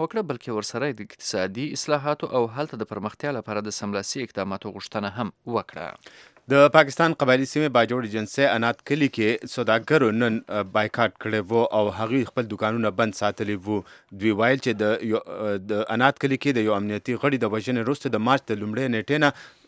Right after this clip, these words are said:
Speaker 2: ټول بازارونه بند ساتلي شوي دي او سوداګر نشي کولی چې دوی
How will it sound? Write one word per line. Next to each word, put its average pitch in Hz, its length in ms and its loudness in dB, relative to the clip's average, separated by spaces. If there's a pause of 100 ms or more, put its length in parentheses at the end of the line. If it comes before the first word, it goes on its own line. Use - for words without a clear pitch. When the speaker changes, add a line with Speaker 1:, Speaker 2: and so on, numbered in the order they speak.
Speaker 2:
ټول 160 140 6
بازارونه 113 580 4 (160)
بند 117 160 2
ساتلي 101 360 0
شوي 127 260 0
دي 143 160 4 (380)
او 107 200 8
سوداګر 110 560 2
نشي 143 300 2
کولی 110 420 2
چې - 340 -10
دوی 110 200 2